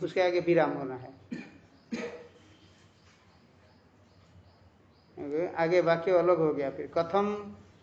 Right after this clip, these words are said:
तो पूर्व पक्ष पूछता है, अपना अपना सिद्धांत को लेकर के मोक्ष सा-, मोक्ष प्राप्त करवाने के लिए सभी दर्शन प्रवृत्त, वो सब भ्रांत कैसे हो गया?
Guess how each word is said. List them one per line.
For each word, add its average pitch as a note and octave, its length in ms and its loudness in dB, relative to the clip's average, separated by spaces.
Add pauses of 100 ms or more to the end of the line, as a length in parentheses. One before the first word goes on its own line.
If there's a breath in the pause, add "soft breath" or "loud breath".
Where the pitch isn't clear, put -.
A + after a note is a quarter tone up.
(460)
तो D#3+ 200 2
पूर्व F#3 280 4
पक्ष F#3+ 240 -2
पूछता F3 400 0
है, C#3+ 420 -6
अपना G3+ 320 0
अपना G3+ 220 0
सिद्धांत G3 480 0
को G3 160 0
लेकर F#3+ 380 0
के G3+ 280 0
मोक्ष F3+ 360 0
सा-, F#3 340 0
मोक्ष F3 380 -2
प्राप्त F3+ 500 0
करवाने F#3 400 2
के F3+ 100 -6
लिए G3 180 -2
सभी E3+ 320 0
दर्शन F3+ 480 0
प्रवृत्त, F3+ 460 0
वो F3+ 380 2
सब F#3+ 220 -6
भ्रांत E3+ 400 0
कैसे G#3 220 -4
हो G3+ 140 0
गया? G#3+ 220 -6